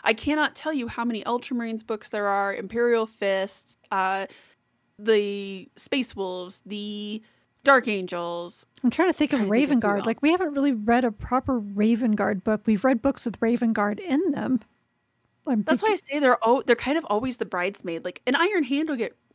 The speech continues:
Speaker 1: mentioned. Raven
Speaker 2: Kind
Speaker 1: Guard will be
Speaker 2: of.
Speaker 1: along, will be along for the ride.
Speaker 2: The Ir-, Iron
Speaker 1: Um,
Speaker 2: Hands are just forgotten. Like, David Geimer actually wrote an Iron Hands book probably out a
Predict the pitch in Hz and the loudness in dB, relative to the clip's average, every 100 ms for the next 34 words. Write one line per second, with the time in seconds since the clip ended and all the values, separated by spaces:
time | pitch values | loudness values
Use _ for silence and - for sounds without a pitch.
0 | _ 196 202 190 156 151 - 131 262 415 | _ -2 0 0 -4 -8 -14 -8 -8 -8
1 | _ _ - _ _ - 202 220 208 214 | _ _ -20 _ _ -4 0 2 2 4
2 | 240 285 262 202 208 202 196 196 190 190 | 6 6 4 2 2 0 -2 -2 2 2
3 | 214 - - 240 220 214 196 202 202 190 | 0 -2 0 2 4 4 4 2 0 -2
4 | 208 202 180 175 165 135 120 151 254 440 | -6 -8 -8 -6 -6 -6 -8 -4 0 2
5 | 480 - 247 269 392 349 226 381 339 262 | 0 2 4 4 2 4 6 6 4 4
6 | 233 220 208 220 - 202 190 190 - 202 | 4 0 -2 -4 -4 -6 0 0 0 -6
7 | 247 - - _ 247 247 320 339 320 262 | -12 -14 -20 _ -4 0 2 2 2 2
8 | 240 240 233 226 - 240 214 220 208 202 | 2 4 2 2 -2 -4 0 0 0 -2
9 | - - 214 220 226 214 214 202 - 214 | -6 -4 0 0 0 0 0 -2 0 0
10 | 214 - - 277 277 233 | -2 -10 -8 -2 2 2